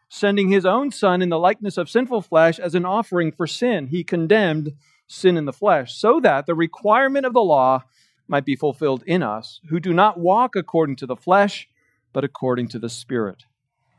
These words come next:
For those who are according to the flesh set their minds on the things of the flesh, but those who are according to the Spirit, the things of the Spirit. For the mindset on the flesh is death, but the mindset on the Spirit is life and peace.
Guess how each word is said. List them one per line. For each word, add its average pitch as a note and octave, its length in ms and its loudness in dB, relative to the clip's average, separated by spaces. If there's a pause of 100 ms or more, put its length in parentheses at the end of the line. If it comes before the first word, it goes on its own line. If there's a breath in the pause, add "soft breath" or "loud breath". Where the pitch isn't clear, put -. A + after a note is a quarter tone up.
(220)
For A2 140 -10
those C#3+ 260 2
who D3+ 120 -4
are B2 220 2
according D#3 420 0
to C3+ 100 -10
the A#2+ 100 -6
flesh F#3 580 2
set F#3 220 -2
their D#3+ 140 2
minds F3 340 2
on F3 100 2
the D3+ 80 -4
things A#3+ 240 -2
of A3 80 -6
the D#3+ 80 -4
flesh, D3 480 0 (580)
but E3+ 120 -2
those A#3 220 4
who C4 120 0
are F#3+ 160 4
according F#3 460 -2
to E3+ 100 -6
the D3+ 100 -8
Spirit, G3+ 420 0
the G#3 100 -6
things C3 340 -10
of B2+ 120 -14
the C#3+ 80 -12
Spirit. F3 480 -4 (540)
For F#3+ 100 0
the F#3 100 4
mindset A#3 460 2
on G#3 100 0
the E3+ 80 -2
flesh F#3 760 0 (180)
is D3 180 -2
death, B2+ 600 -2 (460)
but - 100 -16
the A#2 80 -8
mindset D3+ 420 2
on C#3+ 120 0
the C#3 60 -8
Spirit G3 540 0 (160)
is C3 220 -4
life C#3 500 0
and B2 180 -8
peace. A#2 540 -10